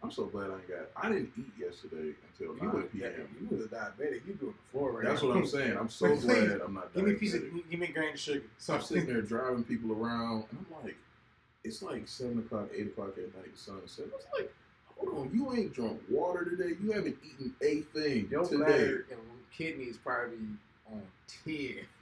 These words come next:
Speaker 1: All
Speaker 2: That
Speaker 1: shriveled
Speaker 2: joint
Speaker 1: up. You gonna
Speaker 2: piss
Speaker 1: finish?
Speaker 2: out blood in a minute.
Speaker 1: Probably. I made sure. Well, actually, I ain't ate nothing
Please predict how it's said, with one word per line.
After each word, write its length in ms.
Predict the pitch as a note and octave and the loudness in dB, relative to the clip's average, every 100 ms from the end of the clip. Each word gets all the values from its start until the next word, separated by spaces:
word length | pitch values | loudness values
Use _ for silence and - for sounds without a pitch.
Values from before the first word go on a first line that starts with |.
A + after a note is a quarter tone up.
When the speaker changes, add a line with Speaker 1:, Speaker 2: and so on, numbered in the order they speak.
| - - - - - - - - - - | -20 -20 -20 -18 -20 -16 -16 -16 -20 -14
Speaker 1:
All 140 | C3 | -10
Speaker 2:
That 80 | B2+ | -8
Speaker 1:
shriveled 240 | - C3+ C3+ | -4 -2 0
Speaker 2:
joint 160 | C#3+ | 2
Speaker 1:
up. 180 | - - - | 2 0 -6
You 60 | E3 | -14
gonna 140 | - G#2 - C#3+ | -8 -6 0 2
Speaker 2:
piss 100 | D3 | 2
Speaker 1:
finish? 100 | A#2+ | 2
Speaker 2:
out 180 | A2 G#2 G#2 | 0 -4 -4
blood 300 | A#2 C#3+ B2+ | 2 2 2
in 220 | B2 - - | -2 -10 0
a 40 | G3+ | 2
minute. 140 | E3 E3 | 4 4
Speaker 1:
Probably. 380 | C#3+ C#3+ B2+ B2+ - _ _ - | 4 4 2 2 -6 _ _ -6
I 60 | G#2+ | 0
made 260 | C#3+ C#3+ | 4 4
sure. 220 | C#3 C#3+ | 4 4
Well, 160 | B2 - | 4 4
actually, 280 | - - - | 2 2 2
I 40 | D3+ | 4
ain't 80 | B2+ | 4
ate 120 | D3 | 4
nothing 180 | D#3 | 2